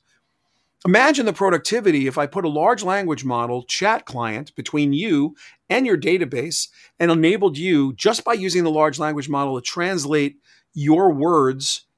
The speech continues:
into queries and then the qu-, and the answers back into prose that you could understand. Or you could say, "Hey, I need a PowerPoint. I'm going to talk to my boss. I need to understand what's going on with barbecue grills across the Northeast in,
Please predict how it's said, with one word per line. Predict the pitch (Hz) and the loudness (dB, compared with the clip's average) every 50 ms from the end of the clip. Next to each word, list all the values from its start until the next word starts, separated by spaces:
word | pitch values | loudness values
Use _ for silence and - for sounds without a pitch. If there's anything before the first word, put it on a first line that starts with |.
| _ - | _ 0
into | 180 202 202 - 135 | 0 2 2 -2 -6
queries | - - 165 175 196 190 151 143 156 151 156 - - _ | -4 0 2 4 4 4 2 0 -2 -4 -6 -6 -8 _
and | - 156 156 | -2 0 2
then | 151 | 2
the | 147 143 | 0 -2
qu-, | - - - - | -4 -8 -8 -4
and | 160 147 147 | -2 0 2
the | 143 139 139 | 4 4 4
answers | 175 240 254 - - 156 147 131 - | 4 2 2 0 0 -2 -4 -4 -4
back | 175 143 147 139 135 135 - - | -2 2 2 2 2 2 -2 -2
into | 180 175 160 - 131 | -2 -2 -2 -4 -8
prose | - - - 170 175 160 147 131 | -8 0 2 2 2 2 0 0
that | 107 143 143 | -2 -4 -6
you | 151 156 | -6 -6
could | 143 - 147 | -6 -4 -4
understand. | 147 147 135 127 - - - 147 160 180 - 240 - _ _ _ - - - - _ _ | -4 -4 -4 -6 -8 -6 -6 -4 -4 -4 -6 -8 -12 _ _ _ -20 -20 -20 -20 _ _
Or | - 170 170 160 165 | 6 8 10 10 8
you | 165 180 175 | 8 4 0
could | 170 143 | 0 0
say, | - 185 160 | 2 2 2
"Hey, | 175 180 | 4 4
I | 165 165 | 4 4
need | 175 175 160 | 4 2 0
a | |
PowerPoint. | 147 - - 165 170 160 165 156 139 131 | 0 0 0 0 0 0 0 0 0 0
I'm | 127 135 | 0 2
going | 131 156 156 156 151 139 135 | 2 2 4 4 2 0 -2
to | - - _ _ _ _ | -6 -12 _ _ _ _
talk | - 156 160 | -4 -2 -2
to | - 170 | -2 -2
my | 151 135 | -2 -2
boss. | 123 120 156 147 135 120 - - _ - - - _ - | 0 0 0 0 0 -2 -6 -10 _ -20 -20 -20 _ -2
I | 156 | -2
need | 175 180 | 0 0
to | 156 - - | -2 -2 -2
understand | 165 170 156 143 - - 165 165 170 151 139 123 123 - _ _ _ _ _ | -2 -2 -2 -4 -2 -2 0 0 0 0 -2 -4 -8 -12 _ _ _ _ _
what's | - 160 160 170 - | -2 0 0 0 2
going | - 180 170 160 | 2 2 2 2
on | 165 160 156 | 2 0 0
with | 139 123 113 | -2 -4 -2
barbecue | 131 160 180 180 160 131 - 143 135 | -2 0 0 0 0 -2 -2 -2 -2
grills | 123 139 147 135 131 120 120 113 - - - - _ _ _ _ _ _ _ _ _ _ - | 0 0 0 0 0 -2 -2 -4 -6 -8 -10 -14 _ _ _ _ _ _ _ _ _ _ -12
across | 151 - - 170 156 143 - | -10 -2 2 2 2 2 2
the | - | 0
Northeast | 147 147 143 135 131 117 147 170 165 127 113 - - - - _ _ _ _ _ _ _ _ _ _ _ _ _ | 0 2 2 0 0 2 2 2 2 2 -2 -6 -10 -12 -16 _ _ _ _ _ _ _ _ _ _ _ _ _
in, | 151 143 143 135 | -2 -2 -2 -2